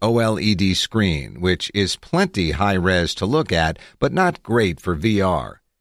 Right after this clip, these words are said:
It also has these big, ugly black bars above and below the screen, which look rough when every other high-end phone is nearly all display.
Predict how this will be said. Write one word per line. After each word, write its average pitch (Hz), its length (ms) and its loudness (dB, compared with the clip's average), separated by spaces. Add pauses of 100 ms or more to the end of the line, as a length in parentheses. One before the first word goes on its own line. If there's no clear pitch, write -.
(200)
It 110 120 0
also 175 340 4
has 98 260 2
these 95 260 0
big, 147 540 0
ugly 120 420 2
black 92 480 -2
bars 76 560 -2
above 90 460 -2
and 92 200 -2
below 104 400 0
the 82 140 -4
screen, 95 560 -2 (240)
which 104 380 0
look 131 260 0
rough 98 500 -2
when 95 280 0
every 123 360 2
other 90 280 0
high-end 82 580 -2
phone 82 340 -2
is 92 160 -2
nearly 98 440 0
all 143 320 -2
display. 110 640 -4